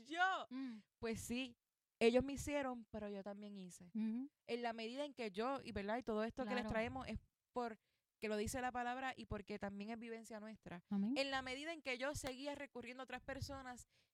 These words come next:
Speaker 1: eh, derrochando ese dolor,
Speaker 2: Emitiendo juicio.
Speaker 1: no había nada, no había
Speaker 2: Mm.
Speaker 1: resolución, no había mejora, no había sanidad para mí
Speaker 2: Mm-mm.
Speaker 1: tampoco para esa persona. Porque es, es rico para la carne.
Speaker 2: Ujú.
Speaker 1: Pues me victimizo, es un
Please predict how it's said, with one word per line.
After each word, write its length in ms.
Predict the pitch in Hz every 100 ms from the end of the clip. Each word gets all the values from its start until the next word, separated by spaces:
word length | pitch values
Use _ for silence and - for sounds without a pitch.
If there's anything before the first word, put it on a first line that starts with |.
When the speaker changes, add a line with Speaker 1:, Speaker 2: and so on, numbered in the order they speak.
| _
Speaker 1:
eh, 380 | 240 233 214 - - _ -
derrochando 800 | 240 262 254 247 277 254 277 277
ese 180 | 269
dolor, 520 | 277 269 285 262 214 208 -
Speaker 2:
Emitiendo 440 | 226 226 226 240
juicio. 420 | 285 302 - 226 170 _ _ _ _ _ _ _ _ _ _ _
Speaker 1:
no 100 | 247
había 260 | 262 285 285
nada, 260 | 277 285 247
no 100 | 262
había 160 | 285
Speaker 2:
Mm. 40 | 294
Speaker 1:
resolución, 720 | 285 285 277 - 240 233 233 _ _ _
no 120 | 226 240
había 180 | 262
mejora, 360 | 262 247 233 233
no 100 | 240
había 200 | 247 254
sanidad 380 | - 269 254 240
para 200 | 247 240
mí 100 | 269
Speaker 2:
Mm-mm. 60 | 285
Speaker 1:
tampoco 440 | 254 226 247 262
para 160 | 247 226
esa 200 | 220 226
persona. 520 | 226 214 208 202 175 - _ _ _
Porque 340 | 269 277 269
es, 220 | 285 - - _ _ _ _ _ _ -
es 260 | 247 - - _ _
rico 360 | 247 285 320 330
para 180 | 269
la 100 | 240
carne. 360 | 233 254 277 226
Speaker 2:
Ujú. 340 | 233 254 262
Speaker 1:
Pues 120 | 311 220
me 100 | 220
victimizo, 800 | 226 - 220 311 311 302 294 277
es 80 | 233
un 140 | 233